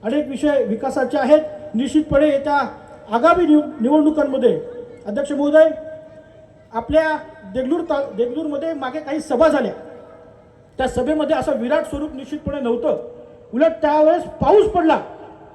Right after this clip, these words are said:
आणि लोक त्यावेळेस नाहीसे झाले आणि लोकांनी एक अशी चर्चा केली की हे काही चांगले संकेत असे काही नव्हते. परंतु आज आपल्याला ऐकायला या कमळाच्या चिन्हावरती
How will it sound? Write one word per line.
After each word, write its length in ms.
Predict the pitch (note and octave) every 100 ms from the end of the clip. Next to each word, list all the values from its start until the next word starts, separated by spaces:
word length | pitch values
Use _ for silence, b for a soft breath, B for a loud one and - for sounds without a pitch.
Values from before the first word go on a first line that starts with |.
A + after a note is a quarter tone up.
| -
आणि 140 | B3+
लोक 200 | A#3 C4 D#4+
त्यावेळेस 560 | D4+ - - A#3+ C#4 - A#3+ G#3+ F#3+
नाहीसे 340 | A#3 C4+ C#4+
झाले 260 | G3+ D3+ - - - _ _ _ G#3
आणि 140 | A#3
लोकांनी 400 | A#3+ B3 D4+ D#4+
एक 180 | D4+ D4
अशी 160 | A#3+ C#4+
चर्चा 320 | B3+ A#3+ D4+
केली 260 | D4+ C#4+
की 180 | D4+ D#4+ C4+ - - - - -
हे 80 | B3
काही 160 | C#4 D4+
चांगले 320 | C#4 B3 C#4+ D4+
संकेत 360 | C4+ B3+ D4
असे 220 | C#4 C#4+
काही 160 | C#4+ C4+
नव्हते. 360 | G#3+ B3 C#4 F3
परंतु 580 | - - - B3+ B3+
आज 440 | D4 G#3+ C#4+ D#4 D4+ -
आपल्याला 440 | A3 A3 C#4+ D4+
ऐकायला 480 | C#4+ C4 C#4+ C#4+ A3+ - - -
या 100 | B3+
कमळाच्या 600 | C#4 - C4 B3 D#4 E4 F#4
चिन्हावरती 800 | D4+ D4 D4 D4 C#4+ D4+ A3